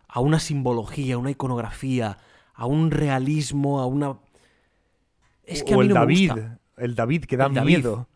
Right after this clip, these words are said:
Speaker 1: Vale, a ti no te gusta, perfecto, pero objetivamente es un trabajo impecable. Lo mismo con una película. Lo creo igual.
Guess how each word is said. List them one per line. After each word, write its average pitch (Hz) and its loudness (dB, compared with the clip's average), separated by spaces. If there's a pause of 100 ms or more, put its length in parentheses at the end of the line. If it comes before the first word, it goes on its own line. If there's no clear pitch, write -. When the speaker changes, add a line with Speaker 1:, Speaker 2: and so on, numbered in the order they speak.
(180)
Speaker 1:
Vale, 190 -2
a 127 -2
ti 196 -2
no 226 2
te 160 0
gusta, 123 -4
perfecto, 120 -4
pero 123 -2
objetivamente 127 -2 (1160)
es - -4 (160)
un 165 2
trabajo 143 -2 (120)
impecable. 110 -6 (1700)
Lo 151 -2
mismo 185 4
con 160 4
una 139 2
película. 104 -6 (1600)
Lo 123 -2
creo 147 6
igual. 107 0